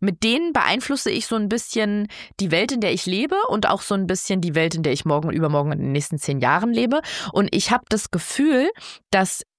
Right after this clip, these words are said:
ganz viele von diesen Entscheidungen, dass ich damit negativ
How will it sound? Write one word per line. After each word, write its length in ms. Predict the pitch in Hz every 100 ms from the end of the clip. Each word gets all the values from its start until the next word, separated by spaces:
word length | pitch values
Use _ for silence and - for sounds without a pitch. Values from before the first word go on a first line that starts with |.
| _
ganz 360 | 190 240 403 -
viele 360 | - 262 262 262
von 200 | 233 208
diesen 200 | 196 185
Entscheidungen, 800 | 175 - 185 208 214 196 226 349 _ -
dass 160 | 190 -
ich 280 | 208 208 -
damit 320 | - 208 254 381
negativ 480 | 403 214 - 175